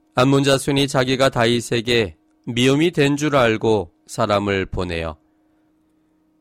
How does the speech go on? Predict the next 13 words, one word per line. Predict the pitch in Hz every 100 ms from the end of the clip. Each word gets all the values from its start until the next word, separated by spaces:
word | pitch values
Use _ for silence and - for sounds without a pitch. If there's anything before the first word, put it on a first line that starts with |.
| _ _ _ -
벳르홉 | 113 127 147 147 151 147 160 -
아람 | - 107 131 156
사람과 | 139 139 113 104 98 95 147 _ _ _ _ _ _ _ _ -
소바 | - 170 147 156 147
아람 | 143 139
사람의 | 131 139 120 117 117 113
보병 | - 107 95 107 107 -
이만과 | 113 117 107 95 85 76 _ _ _ _ _ _ _ _ _ -
마가 | 117 113 123 147 147
왕과 | 131 120 117 120 110 87 -
그 | - 123
사람 | - 123 131
일천과 | 131 131 135 - 127 101 92 78